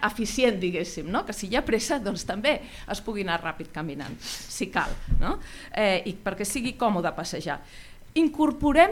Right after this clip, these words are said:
també l'estudi important de la implementació d'un peatge urbà, perquè potser ens ho hem de plantejar, això, per limitar els cotxes,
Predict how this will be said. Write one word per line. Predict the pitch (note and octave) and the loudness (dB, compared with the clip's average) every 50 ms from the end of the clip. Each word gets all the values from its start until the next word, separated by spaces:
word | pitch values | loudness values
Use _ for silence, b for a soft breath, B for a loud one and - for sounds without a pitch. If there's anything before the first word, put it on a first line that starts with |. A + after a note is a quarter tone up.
| - - | 4 0
també | C4 A3 G#3+ A3 B3+ | -2 0 2 2 2
l'estudi | C#4+ C#4+ G#3 F#3+ - - - - D4+ D4 C4 A3+ B3+ C4 - - | 2 4 2 2 2 -2 -4 -2 0 0 0 0 -2 -4 -2 0
important | C4 B3+ B3 - - G3 F#3+ F#3+ - A3+ G#3+ G#3 F3 D#3+ D#3+ - - - - | 2 4 4 4 2 0 -2 -2 0 0 0 0 0 -2 -6 -10 -14 -10 -6
de | F#3 G#3+ | -2 0
la | A3 A3+ | 0 0
implementació | A3 A3 A3+ A3 G#3 G#3 G3+ G3 G#3 G3 G#3 - A#3 B3+ | 0 0 0 2 2 2 0 -2 -2 -4 -4 -4 -4 -4
d'un | C#4 D4+ D#4 | -4 -4 -4
peatge | - A#3 G3+ A3+ A#3 - C#4 | -2 -2 -2 -2 -2 -4 -4
urbà, | C#4+ A#3+ - G#3 C4 - - - - - - - - - - - - - | -4 -4 -4 -4 -6 -6 -8 -14 -18 -20 -20 -20 -20 -20 -20 -20 -18 -16
perquè | D3 - - G3+ | -12 -10 -10 -8
potser | - G#3+ F#3+ - D#4 F#4+ F#4+ - - | -8 -8 -6 -4 -2 -2 -2 -2 -2
ens | G#3+ G3+ G3 G3+ | -4 -6 -4 -4
ho | G3 | -4
hem | F#3+ F3+ | -4 -4
de | F#3 F#3 | -4 -6
plantejar, | F#3 F#3 F3 E3+ F3+ E3+ E3 E3+ D#3 D#3 | -4 -6 -6 -6 -6 -8 -6 -6 -8 -8
això, | D3+ - - - D#3 | -8 -8 -8 -8 -8
per | D3+ E3+ - | -6 -6 -6
limitar | F3+ E3+ F3 E3 - D#3+ D3 | -6 -6 -6 -6 -6 -8 -8
els | - | -10
cotxes, | - - C#3+ - - - C3 C#3+ - | -10 -12 -12 -12 -12 -14 -14 -14 -14